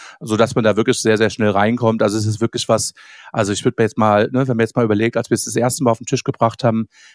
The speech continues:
was haben wir gebraucht, bis wir die erste Partie gestartet haben? Ich hätte jetzt mal gesagt, vielleicht fünfzehn Minuten, fünfzehn, zwanzig Minuten vielleicht, bis wir wirklich dann auch losgelegt haben zu spielen. Also das geht schon sehr schnell und die Anleitung macht es einem dann wirklich relativ einfach, dann den Einstieg ins Spiel zu finden, meiner Meinung nach.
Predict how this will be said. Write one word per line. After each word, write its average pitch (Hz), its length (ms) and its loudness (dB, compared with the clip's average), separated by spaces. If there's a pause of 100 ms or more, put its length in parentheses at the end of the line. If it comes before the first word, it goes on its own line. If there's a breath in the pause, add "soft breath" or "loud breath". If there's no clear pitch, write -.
was 110 160 0
haben 110 120 2
wir 107 80 2
gebraucht, 117 380 2
bis - 140 -4
wir - 60 -2
die 110 80 0
erste 113 240 0
Partie 120 240 -4
gestartet 117 500 0
haben? 135 120 0
Ich 107 80 -4
hätte 110 140 -4
jetzt - 120 -6
mal 110 60 0
gesagt, 101 240 -4
vielleicht 104 220 -2
fünfzehn 131 380 0
Minuten, 156 460 2 (420 soft breath)
fünfzehn, 143 380 -2
zwanzig 135 360 0
Minuten 139 300 0
vielleicht, 131 340 0
bis 123 140 -4
wir 117 80 2
wirklich - 220 -2
dann 131 120 0
auch 107 120 0
losgelegt 123 500 2
haben 127 140 -2
zu - 80 -4
spielen. 143 440 2 (440 loud breath)
Also 107 160 0
das 113 180 0
geht 135 220 -2
schon 117 160 0
sehr 117 180 4
schnell 123 360 4
und 110 160 -2
die 110 180 2
Anleitung 113 440 2
macht 110 200 -4
es - 80 -6
einem 113 180 0
dann 101 160 0
wirklich 107 300 -4
relativ 110 320 0
einfach, 110 420 0
dann 104 240 0
den 107 140 2
Einstieg 107 380 0
ins 95 100 -6
Spiel 101 220 -2
zu - 120 -18
finden, 110 220 -8
meiner 92 220 -4
Meinung 95 240 -12
nach. 104 220 -16